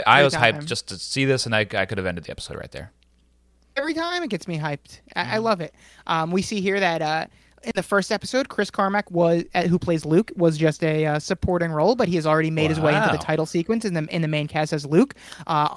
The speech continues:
Speaker 2: unfortunately, Rachel Bilson as Summer and Melinda Clark as Julie still not there yet, so we'll be on, uh, Summer and Julie watch
Speaker 1: Luke
Speaker 2: to see
Speaker 1: makes
Speaker 2: if
Speaker 1: it
Speaker 2: they
Speaker 1: before
Speaker 2: can ever
Speaker 1: Marissa
Speaker 2: get into the
Speaker 1: does.
Speaker 2: theme song.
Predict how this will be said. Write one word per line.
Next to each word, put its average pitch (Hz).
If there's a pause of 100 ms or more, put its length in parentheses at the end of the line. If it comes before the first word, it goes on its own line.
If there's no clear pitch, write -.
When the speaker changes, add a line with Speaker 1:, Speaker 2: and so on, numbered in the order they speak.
(140)
Speaker 2:
unfortunately, 294
Rachel 240
Bilson 277
as 233
Summer 247
and 202
Melinda 196
Clark 196
as 170
Julie 180
still 208
not 208
there 147
yet, 143
so 165
we'll 190
be 196
on, 185 (260)
uh, 160
Summer 175
and 165
Julie 151
watch 143
Speaker 1:
Luke 190
Speaker 2:
to 165
see 147
Speaker 1:
makes 147
Speaker 2:
if -
Speaker 1:
it -
Speaker 2:
they 160
Speaker 1:
before 151
Speaker 2:
can 143
ever 92
Speaker 1:
Marissa -
Speaker 2:
get 143
into 143
the 143
Speaker 1:
does. 139
Speaker 2:
theme 143
song. 143